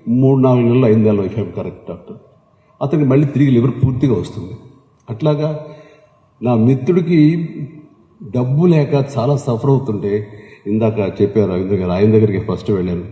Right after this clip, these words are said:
రైల్వేస్లో పనిచేస్తుంటాడు. వాడు చాలా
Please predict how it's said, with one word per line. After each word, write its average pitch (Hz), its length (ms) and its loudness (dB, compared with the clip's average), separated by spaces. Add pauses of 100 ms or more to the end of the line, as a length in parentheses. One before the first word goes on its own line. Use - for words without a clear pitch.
(220)
రైల్వేస్లో 107 480 0
పనిచేస్తుంటాడు. 98 680 -4 (1040)
వాడు 110 160 -2 (140)
చాలా 139 580 0